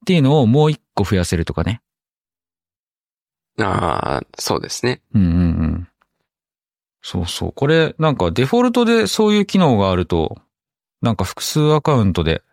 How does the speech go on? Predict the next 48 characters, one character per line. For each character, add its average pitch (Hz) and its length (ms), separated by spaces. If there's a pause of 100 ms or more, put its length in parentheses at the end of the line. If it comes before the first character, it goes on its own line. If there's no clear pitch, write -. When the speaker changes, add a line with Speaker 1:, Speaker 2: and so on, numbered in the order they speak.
Speaker 1:
使 - 160
っ 127 80
て - 200
く 135 80
だ 123 120
さ 120 140
い 104 40
っ 95 60
て - 220
い 82 220
う - 120 (220)
感 92 240
じ 87 100
が 85 140
し - 80
て、 87 240 (1700)
ど 139 220
う - 60
使 - 220
お 95 100
う 87 40
か 85 120
な 80 200
っ - 20
て - 140
ち - 100
ょ - 60
っ - 100
と 82 60
ね、 82 320
考 - 160 (140)
え 85 60
て - 80
る - 80
と - 80
こ - 80
っ - 40
す - 160
ね。 - 220 (680)
Speaker 2:
う 107 80
ん - 20
う 98 40
ん。 95 380 (2750)
Speaker 1:
な 107 60
ん - 20
か 98 80
自 107 180
分 143 580